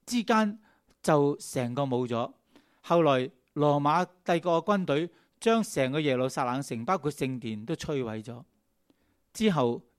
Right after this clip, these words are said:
猶太人獻祭嘅制度就不復存在。弟兄姊妹，咁告，嗰啲人誣告、作假見證、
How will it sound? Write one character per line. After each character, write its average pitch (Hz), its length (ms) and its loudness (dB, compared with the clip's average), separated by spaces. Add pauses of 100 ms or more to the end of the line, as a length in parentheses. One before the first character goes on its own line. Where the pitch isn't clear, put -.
(140)
猶 131 180 0
太 151 200 -2
人 113 140 -6
獻 135 260 -8
祭 123 320 -4 (540)
嘅 143 80 -2
制 127 220 -2
度 110 320 -6 (600)
就 135 120 -6
不 175 100 -4
復 - 260 -8 (140)
存 104 260 -12
在。 101 320 -8 (1300)
弟 - 100 -6
兄 170 80 -4
姊 170 120 -6
妹， 117 220 -6 (960)
咁 294 220 -2 (320)
告， 233 420 4 (220)
嗰 226 120 2
啲 302 80 4
人 202 220 2
誣 139 200 2
告、 180 380 2 (180)
作 196 200 2
假 214 140 0
見 196 260 -2
證、 170 320 -4